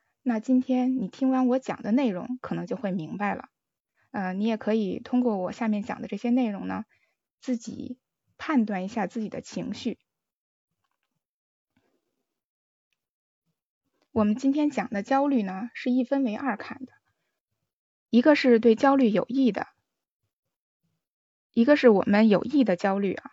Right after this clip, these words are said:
有的焦虑情绪呢，并非是一件坏事，它可能只是放错位置的一种财富。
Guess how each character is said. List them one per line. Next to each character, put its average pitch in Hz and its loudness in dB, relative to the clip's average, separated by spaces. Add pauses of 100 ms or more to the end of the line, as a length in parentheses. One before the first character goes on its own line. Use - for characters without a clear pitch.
(120)
有 214 2
的 220 4
焦 285 4
虑 285 2
情 202 -2
绪 247 2
呢， 214 0 (320)
并 285 4
非 294 2
是 - -4
一 214 -4
件 233 0
坏 - -2
事， - -10 (640)
它 - -2
可 220 -2
能 202 2
只 - -4
是 - 0
放 262 2
错 262 0
位 294 4
置 214 -4
的 202 -2
一 214 0
种 208 -2
财 - -10
富。 247 -2